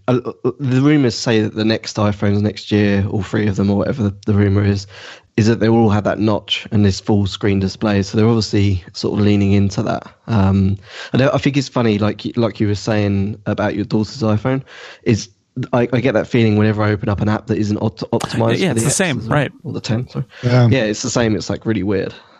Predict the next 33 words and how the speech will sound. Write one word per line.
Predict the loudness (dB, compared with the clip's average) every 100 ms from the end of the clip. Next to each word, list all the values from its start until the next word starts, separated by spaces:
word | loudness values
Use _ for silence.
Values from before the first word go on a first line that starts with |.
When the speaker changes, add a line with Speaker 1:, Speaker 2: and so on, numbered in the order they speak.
| -18
Speaker 1:
Um, | -10 -8 -8 -10 -12 _ _ -4
Speaker 2:
Yeah, | 2
Speaker 1:
yeah, | 4
Speaker 2:
what, | 2
Speaker 1:
yeah. | 0
Speaker 2:
what | -2
just | -2 0
Speaker 1:
Uh, |
Speaker 2:
happened? | -2 -2 -6 -4
I, | -4
part | -2 -2 0 0
of |
my | 0
phone | 0 0 0
just | -2 -2
went | 0 0
away, | 0 -2 -4 -12 -14 -4
right? | -2 -2
You | -2 0 0 2
get, | 0 0
you | 0
get | 0
used | 0 0
to | -2
it |
really | 0 -2
fast. | 0 -2 -2 -8 -6
Steven, | -2 0 0
what | 0
do | 0
you |
think | 0 0
about | 0 0 0